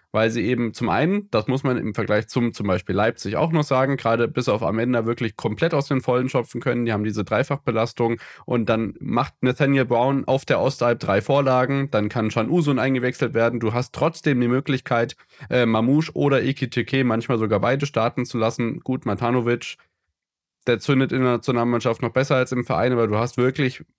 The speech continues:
überall Backs-, Back-, Backups auf den Positionen. Christensen ist jetzt zurück, der, äh, finde ich, total gut spielen kann. Theat ist super hinten links. Ähm, Trapp ist in guter Form. Also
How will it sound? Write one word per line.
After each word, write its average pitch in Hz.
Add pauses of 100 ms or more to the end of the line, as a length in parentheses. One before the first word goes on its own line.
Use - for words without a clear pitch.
(140)
überall 143
Backs-, -
Back-, 127
Backups 139
auf 127
den 123
Positionen. 120
Christensen 123
ist 113
jetzt 113
zurück, 117
der, 107 (280)
äh, 110
finde 120
ich, 120
total 120
gut 131
spielen 127
kann. 123
Theat 117
ist 110
super 123
hinten 117
links. 131
Ähm, 104 (500)
Trapp -
ist -
in 117
guter 113
Form. 123
Also 110